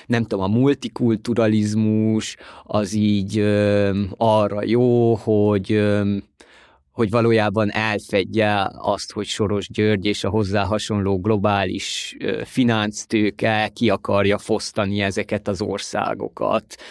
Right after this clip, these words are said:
ö, mondjuk a, nem tudom, az európai periféria országait. És hogy ezzel szemben ott vannak a nemzeti tőkések, akik szintén vissza akarják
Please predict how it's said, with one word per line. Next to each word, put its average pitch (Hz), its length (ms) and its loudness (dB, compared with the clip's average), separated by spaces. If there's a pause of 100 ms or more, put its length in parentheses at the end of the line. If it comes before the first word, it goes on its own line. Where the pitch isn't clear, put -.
(160)
ö, 98 360 0
mondjuk 101 320 -2
a, 95 300 2
nem 104 200 -2
tudom, - 200 -10
az 104 120 -8
európai 98 840 0
periféria 110 800 0
országait. 101 1000 -2 (380)
És 113 220 0
hogy 113 180 0
ezzel 113 380 0
szemben 131 720 2
ott 110 220 0
vannak 104 480 0
a 104 120 2
nemzeti 101 540 -2
tőkések, 131 960 2
akik 113 280 -2
szintén 104 580 0
vissza 110 320 -2
akarják 101 560 0